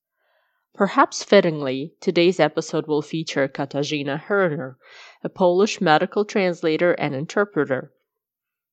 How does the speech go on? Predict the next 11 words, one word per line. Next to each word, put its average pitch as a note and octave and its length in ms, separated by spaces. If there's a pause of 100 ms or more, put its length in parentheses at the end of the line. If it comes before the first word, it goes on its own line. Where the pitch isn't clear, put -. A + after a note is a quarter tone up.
While G3 200
we G#3+ 120
will G#3 200
not A3+ 280
be D4+ 120
discussing A3 640
the G#3 100
coronavirus F3+ 880
pandemic D3 580
at D3 160
length, D#3 560